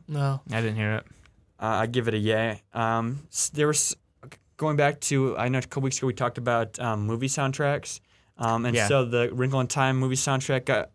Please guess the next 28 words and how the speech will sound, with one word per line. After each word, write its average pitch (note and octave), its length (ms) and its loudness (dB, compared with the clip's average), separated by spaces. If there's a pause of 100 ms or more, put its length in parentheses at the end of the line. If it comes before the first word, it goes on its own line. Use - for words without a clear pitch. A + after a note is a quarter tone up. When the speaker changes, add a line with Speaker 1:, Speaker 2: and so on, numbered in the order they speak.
Speaker 3:
released, C3+ 420 -2
and B2 60 -2
it's G#2+ 100 -8
got, B2 200 -2
like, A#2 240 0
three D3 300 -4
songs C#3 400 0
that C3 80 0
have A2+ 180 -2 (360)
Speaker 2:
I D3 60 4
Speaker 3:
potential - 140 10
Speaker 2:
saw G#3 220 8
the G3+ 80 6
Speaker 3:
to C#3+ 40 8
make C#3+ 80 8
Speaker 2:
songs. C3 220 8
Speaker 3:
that, A#2+ 260 4
like, A2+ 200 2
Speaker 2:
I C#3 60 6
didn't D3 140 6
Speaker 3:
fly. C3 120 6
Speaker 2:
listen D3 180 6
to A#2 80 4
'em. A#2 120 4 (360)
Speaker 3:
'Cause A#2 100 -6
you B2 80 -2
got B2+ 180 4
Sia D#3+ 560 4